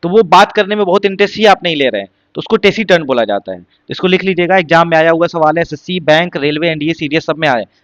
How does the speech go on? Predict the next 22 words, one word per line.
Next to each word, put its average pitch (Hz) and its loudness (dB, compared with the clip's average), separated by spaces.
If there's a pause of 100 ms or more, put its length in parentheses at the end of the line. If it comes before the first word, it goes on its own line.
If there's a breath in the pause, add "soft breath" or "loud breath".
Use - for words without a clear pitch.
(140)
रेलवे 143 0
में 160 -6
कहाँ 147 -6
से 151 -2
आ 147 2
जाएगा, 143 -2
जिसमें 165 -4
इंग्लिश 180 -6
पूछी 156 -8
जाती 156 0
है - -2
उसमें 180 -6
आया 139 0
हुआ 131 -2
सवाल 98 -8
है। 87 -20 (640)
One 160 -2 (2000)
who 170 -2 (1080)
is 170 -4 (960)
not 135 -2 (760)
interested, 147 -4 (2750)
interested 143 -10